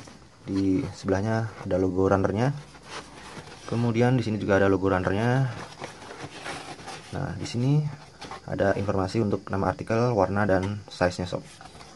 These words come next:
Ini artikelnya, kemudian ini warnanya white, dan ini size-nya ya. Untuk size-nya biasanya saya pakai, eh,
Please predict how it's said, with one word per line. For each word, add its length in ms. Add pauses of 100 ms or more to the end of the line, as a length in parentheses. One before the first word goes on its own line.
(120)
Ini 80
artikelnya, 640 (480)
kemudian 240
ini 160
warnanya 560
white, 320
dan 160
ini 400 (320)
size-nya 560
ya. 0 (640)
Untuk 160
size-nya 320
biasanya 280
saya 160
pakai, 520 (360)
eh, 320